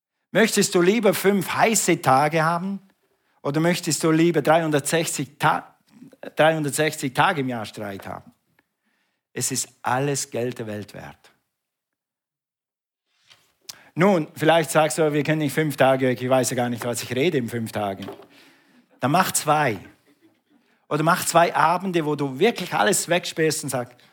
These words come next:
"Frau, Mann, jetzt reden wir über diese Sachen.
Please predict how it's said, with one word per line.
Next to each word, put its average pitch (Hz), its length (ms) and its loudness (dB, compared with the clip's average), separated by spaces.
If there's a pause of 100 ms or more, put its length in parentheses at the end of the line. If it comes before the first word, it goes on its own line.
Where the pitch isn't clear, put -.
(800)
"Frau, 180 340 4
Mann, 165 340 2 (200)
jetzt 135 280 -4
reden 156 360 0
wir 151 180 -4
über 135 220 -4
diese 127 240 -6
Sachen. 107 480 -6